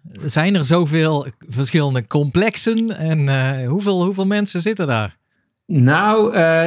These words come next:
Speaker 2: Iten is wel, eh, aan het, eh, groeien de laatste, eh, jaren, als ik de verhalen moet, eh, geloven. Aan Europese atleten zit er, eh, jaar rond al gauw wel, eh, een mannetje of, eh, honderd tot tweehonderd. En, eh, qua K-,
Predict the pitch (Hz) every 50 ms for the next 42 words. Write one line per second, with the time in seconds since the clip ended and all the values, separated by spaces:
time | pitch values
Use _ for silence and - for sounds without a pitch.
0 | 170 175 165 175 190 180 170 147 151 165 165 170 165 156 156 151 151 147 151 151
1 | 147 147 131 127 - 147 143 139 123 131 - - 175 165 139 120 117 117 117 117
2 | 113 113 - - - 123 117 110 110 110 107 107 107 107 107 107 104 107 104 104
3 | - - 110 - 110 101 98 101 95 101 104 104 104 104 104 - 110 101 98 98
4 | 98 98 98 98 98 - - 107 101 101 104 101 107 113 120 120 120 - _ -
5 | 110 110 117 117 135 113 101 - - 127 131 123 - 143 127 120 117 120 117 117
6 | 117 117 - - 117 113 127 110 113 110 110 110 110 107 107 107 107 110 107 110
7 | 110 104 107 113 117 113 117 107 101 104 - 113 113 110 110 107 107 104 104 101
8 | 101 101 98 98 101 101 101 101 104 104 104 110 101 104 110 120 120 117 - 120
9 | 110 113 - - 127 113 104 101 _ - 110 110 107 107 107 107 107 107 107 113
10 | 110 104 110 113 113 110 110 107 - - - - - - - - 117 110 107 107
11 | 110 110 117 120 - - - _ _ _ _ - - 107 104 104 104 104 101 101
12 | 101 101 - - - _ _ 110 104 101 104 98 101 -